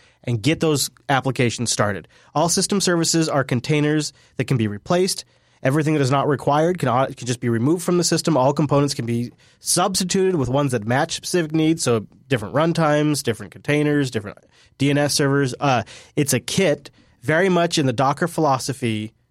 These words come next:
of batteries are included, but all are swappable. And Docker announced it and open sourced Linux Kit, which is up on GitHub. And I, I, I, if my understanding of it is correctly, it's like an Alpine Linux shim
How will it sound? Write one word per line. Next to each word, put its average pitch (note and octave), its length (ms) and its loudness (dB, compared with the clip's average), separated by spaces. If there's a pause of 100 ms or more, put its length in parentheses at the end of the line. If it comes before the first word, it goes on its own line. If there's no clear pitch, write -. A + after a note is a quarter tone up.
(640)
of G#2 160 -10
batteries F#3 440 2
are G3 120 4
included, D3+ 720 0
but C#3 180 0
all D3+ 220 2
are D#3+ 80 2
swappable. A2+ 640 0 (560)
And B2+ 160 2
Docker C#3+ 380 2
announced D3 500 2
it E3+ 160 0
and B2+ 180 0
open D3 280 0
sourced C3 400 0
Linux D3 560 -2
Kit, G2+ 340 -6
which B2 180 -2
is A#2+ 80 0
up C#3 160 0
on C#3 140 2
GitHub. A2 400 0 (800)
And C#3+ 80 0
I, D#3 120 2
I, E3+ 140 0 (120)
I, E3+ 140 2
if E3 120 -4
my F3 120 4
understanding A3 460 2
of F3+ 80 0
it D#3+ 60 -2
is C#3+ 100 -2
correctly, C#3+ 580 0
it's B2+ 160 -2
like C#3+ 180 2
an B2+ 80 -2
Alpine D#3+ 560 2
Linux C#3 280 2
shim A2+ 500 0